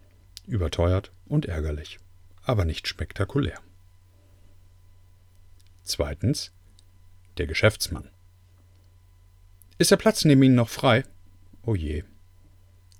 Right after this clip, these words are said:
„Ja, aber ich würde gerne alleine sitzen.“ Bringt mir,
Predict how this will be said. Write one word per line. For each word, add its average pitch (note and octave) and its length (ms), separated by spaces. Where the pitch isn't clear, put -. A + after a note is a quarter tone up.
„Ja, E2+ 360
aber D#3 140
ich - 80
würde F#2 180
gerne D#2+ 180
alleine A#2 280
sitzen.“ - 300
Bringt C#3 320
mir, A#2+ 300